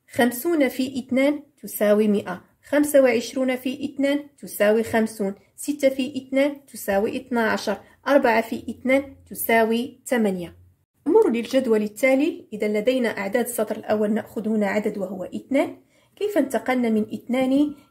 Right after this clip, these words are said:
إلى عشرة؟ إذا نلاحظ أن عشرة أكبر من اثنان، يعني أنه إما استعملنا الجمع أو استعملنا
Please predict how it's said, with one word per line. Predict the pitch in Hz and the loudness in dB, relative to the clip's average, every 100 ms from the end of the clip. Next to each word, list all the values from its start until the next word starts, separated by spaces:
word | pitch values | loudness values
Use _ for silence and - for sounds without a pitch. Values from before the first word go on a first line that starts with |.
| _ 214 | _ -8
إلى | 202 226 240 - - _ _ _ - | 0 2 2 -4 -20 _ _ _ -8
عشرة؟ | 214 233 - 175 - _ _ _ _ _ _ _ _ - | -4 -2 -4 -8 -10 _ _ _ _ _ _ _ _ -6
إذا | 214 240 | 0 2
نلاحظ | 262 427 262 262 247 | 4 4 2 -2 -2
أن | 247 | -2
عشرة | 226 247 - 277 | 0 -2 0 0
أكبر | 320 220 - 233 | -2 -6 -4 0
من | 269 294 277 | 2 2 0
اثنان، | 262 208 185 180 _ - | -2 -2 -2 -6 _ -6
يعني | 208 214 220 | 0 0 0
أنه | 214 214 208 285 | 0 0 0 2
إما | 311 262 | 4 2
استعملنا | 254 226 220 262 247 208 170 - _ _ - | 2 -2 2 4 4 2 0 -8 _ _ -12
الجمع | 175 165 294 - - _ _ _ _ _ _ _ - | -8 4 4 4 -4 _ _ _ _ _ _ _ 0
أو | 277 | 2
استعملنا | 277 - 185 202 254 262 262 285 | 2 0 0 2 2 2 0 -2